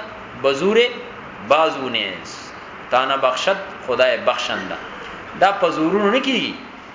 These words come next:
دا به د الله مهرباني وي. بل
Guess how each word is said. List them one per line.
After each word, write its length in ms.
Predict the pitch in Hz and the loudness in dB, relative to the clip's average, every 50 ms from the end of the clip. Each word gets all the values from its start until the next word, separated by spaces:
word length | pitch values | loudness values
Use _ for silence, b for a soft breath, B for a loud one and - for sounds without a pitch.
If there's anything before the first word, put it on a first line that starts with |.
| - - 120 120 | -16 -14 -2 2
دا 100 | 139 151 | 2 4
به 120 | 156 151 131 | 4 4 2
د 120 | 117 113 | 2 2
الله 380 | 110 104 104 110 113 120 131 135 131 - - - - - - 170 | 2 2 0 0 2 2 2 2 0 -2 -8 -14 -16 -16 -14 -14
مهرباني 600 | 170 - 101 92 92 90 92 87 87 104 123 127 113 | -12 -10 -8 -6 -2 -2 0 0 2 2 0 0 0
وي. 120 | 92 - - - - - - - - - - - - - - - - - - - B B B B - | -4 -10 -14 -18 -18 -18 -20 -20 -20 -20 -20 -20 -20 -20 -20 -20 -20 -20 -18 -18 B B B B 0
بل 180 | 117 135 160 | 2 2 2